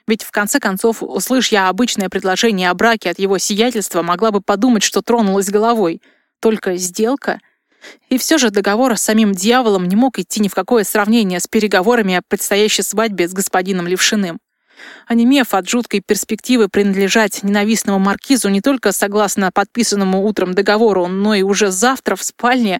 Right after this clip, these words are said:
я всем своим существом постаралась сконцентрироваться на робкой надежде, забрежевшей впереди. «Но по истечении указанного срока вам придётся отвечать за расторжение соглашения о высокородном союзе».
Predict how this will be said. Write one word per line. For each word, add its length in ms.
я 100
всем 280
своим 280
существом 600
постаралась 520
сконцентрироваться 840
на 160
робкой 360
надежде, 640
забрежевшей 720
впереди. 580
«Но 140
по 180
истечении 600
указанного 520
срока 340
вам 220
придётся 400
отвечать 480
за 120
расторжение 600
соглашения 760
о 40
высокородном 600
союзе». 540